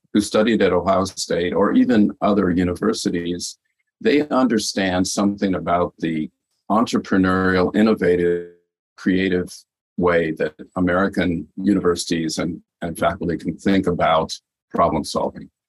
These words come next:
Um, it's not to say that we're the only place in the world that does that, but we're welcoming and open in ways that many universities are not when it comes to, uh,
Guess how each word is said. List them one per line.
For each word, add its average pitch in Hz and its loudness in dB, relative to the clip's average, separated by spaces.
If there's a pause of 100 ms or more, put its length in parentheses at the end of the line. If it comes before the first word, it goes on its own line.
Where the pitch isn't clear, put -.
(600)
Um, 80 2
it's - -4
not - 0
to - -4
say 92 0
that - -2
we're 92 2
the 85 0
only 90 2
place 87 0
in 87 0
the 85 0
world 85 2
that - -4
does 95 0
that, 80 0
but 87 0 (340)
we're 92 2
welcoming 98 2
and 90 -6
open 90 0
in 90 -4
ways 85 0
that - -8
many 92 0
universities 80 -4
are - -8
not 76 -6 (360)
when 87 -2
it 82 -4
comes 92 0
to, 76 -2 (600)
uh, - -6